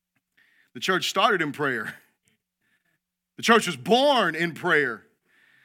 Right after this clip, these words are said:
Jesus told them to wait, and what did they do? They didn't just hang out and go and have barbecues and wait and say, "Well, what's gonna happen?" No, what'd they do? They came together three times a day praying, seeking God, waiting.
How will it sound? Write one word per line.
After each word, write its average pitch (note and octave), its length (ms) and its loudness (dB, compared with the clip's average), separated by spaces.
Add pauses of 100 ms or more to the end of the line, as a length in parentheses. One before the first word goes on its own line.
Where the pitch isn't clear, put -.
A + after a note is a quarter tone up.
(140)
Jesus A3+ 280 4
told B3 200 2
them A3+ 80 0
to G#3 80 4
wait, A#3+ 260 6
and G#3 80 0
what A#3 100 6
did A#3 100 4
they A#3 100 8
do? B3+ 220 2
They G3+ 100 6
didn't B3+ 160 6
just A#3 160 2
hang A3+ 180 6
out A3+ 240 6
and G3 80 -2
go G#3 140 0
and G3 80 2
have F3+ 180 4
barbecues F#3+ 580 -2
and D#3 120 -6
wait G#3+ 180 4
and D#3+ 120 -8
say, D#3+ 100 -8
"Well, D3 160 -6
what's - 160 -10
gonna D3 140 -8
happen?" - 420 -12 (800)
No, A3 460 -4
what'd C4 160 -6
they D#4+ 100 4
do? D#4 460 6 (500)
They A#2 60 -10
came G#3 260 -4
together F3+ 420 2
three F3+ 200 -6
times F#3 280 -2
a D#3+ 60 -10
day D3 180 0
praying, B2+ 380 -10 (1200)
seeking A3 320 -2
God, C#3+ 300 0
waiting. D#3+ 420 4